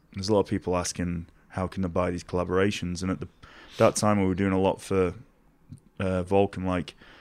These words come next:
collaborations between us. And then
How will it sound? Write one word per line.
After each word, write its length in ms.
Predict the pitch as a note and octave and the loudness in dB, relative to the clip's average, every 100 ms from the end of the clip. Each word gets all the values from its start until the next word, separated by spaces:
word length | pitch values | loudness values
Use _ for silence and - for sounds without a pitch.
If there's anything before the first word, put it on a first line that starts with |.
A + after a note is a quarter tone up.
| - | -6
collaborations 600 | - F#2+ F#2+ F#2 - F2+ | 2 4 6 4 2 -6
between 360 | E2+ - F2 F2+ | -6 -6 -2 -2
us. 180 | A2 - _ _ _ _ _ _ _ - - | -4 -6 _ _ _ _ _ _ _ -14 -2
And 140 | F#2+ | 2
then 300 | G2 F#2+ F#2 | 4 4 2